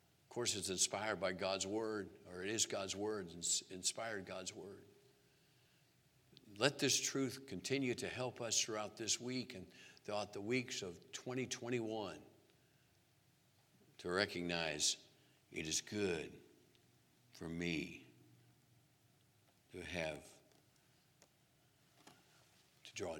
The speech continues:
near to God because I put my trust in the Lord God.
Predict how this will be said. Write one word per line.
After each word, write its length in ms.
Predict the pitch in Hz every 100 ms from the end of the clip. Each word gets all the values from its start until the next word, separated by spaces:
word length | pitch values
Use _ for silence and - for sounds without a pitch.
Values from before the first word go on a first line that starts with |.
| 82
near 380 | 95 80 67 - - -
to 120 | -
God 180 | 78 82 76 69 - - - _ _ _ -
because 160 | 95 90
I 60 |
put 320 | 76 - -
my 100 | - 82
trust 460 | - 95 78 - 80
in 40 |
the 160 | 73 73
Lord 140 | 76 -
God. 100 | -